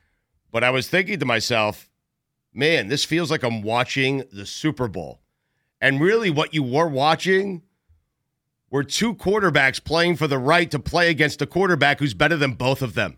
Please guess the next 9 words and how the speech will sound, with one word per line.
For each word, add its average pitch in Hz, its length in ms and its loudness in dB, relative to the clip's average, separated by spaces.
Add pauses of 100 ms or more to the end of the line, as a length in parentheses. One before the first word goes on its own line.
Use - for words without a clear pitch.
(140)
<laughs> - 140 -20
I 165 340 0
mean, 202 600 -2 (240)
<laughs> - 200 -14
on 226 160 2
the 220 100 0
road, 170 680 2
mind 135 380 2
you. 95 280 -2